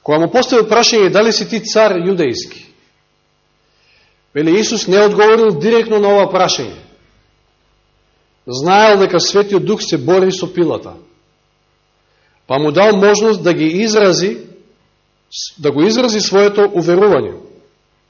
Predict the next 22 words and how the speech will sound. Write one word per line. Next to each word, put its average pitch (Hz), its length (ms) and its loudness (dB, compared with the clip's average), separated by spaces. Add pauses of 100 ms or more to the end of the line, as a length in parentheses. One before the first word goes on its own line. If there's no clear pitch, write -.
(580)
И 190 440 -2 (100)
сега 156 380 -2
што 190 200 -4
му 190 120 0
вели, 180 300 -2
кога 127 640 -4
Пилат 156 520 -4
поставил 156 320 -4
прашање: 156 360 -4
„Дали 147 200 -4
си 165 140 -12
ти 175 100 -10
цар 151 240 -6
јудејски?“, 120 600 -12 (2500)
„Го 120 140 -6
кажуваш 226 560 0
ли 185 100 -8
ти 214 160 -2
тоа 208 240 4
сам 175 340 2
од 131 140 -2
себе?“, 143 500 -4